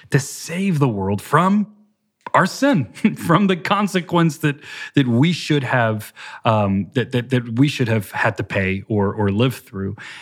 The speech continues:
And when I think about God's grace, to your point, Bob, about recognizing that God's wrath has been satisfied by the cross of Jesus Christ, yeah, it's a different, you, you kinda take it a different, a different way.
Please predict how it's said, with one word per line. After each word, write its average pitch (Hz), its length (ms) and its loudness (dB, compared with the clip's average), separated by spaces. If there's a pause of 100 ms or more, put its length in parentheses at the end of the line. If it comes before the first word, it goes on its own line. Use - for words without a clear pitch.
(200)
And 104 520 2
when 107 240 0
I 127 100 2
think 135 260 0
about 104 540 0 (500)
God's 147 320 0
grace, 95 360 0
to - 120 -6
your 113 140 2
point, 101 500 -2
Bob, 95 400 -2
about 95 460 -2
recognizing 104 680 0
that 92 160 -4
God's 110 280 -2
wrath 107 240 0
has 95 120 -6
been 95 120 -4
satisfied 107 800 -8 (300)
by 101 120 -2
the 95 100 -2
cross 101 320 -2
of 95 80 -8
Jesus - 340 -8
Christ, 101 560 -4 (420)
yeah, 107 180 2
it's 95 120 -6
a 120 60 2
different, 104 420 0 (300)
you, 110 120 -2
you 107 260 -6
kinda 117 260 2
take 113 300 -2
it 101 60 0
a 98 60 -2
different, 95 400 -4 (600)
a 113 60 -2
different 98 300 -4
way. 90 280 0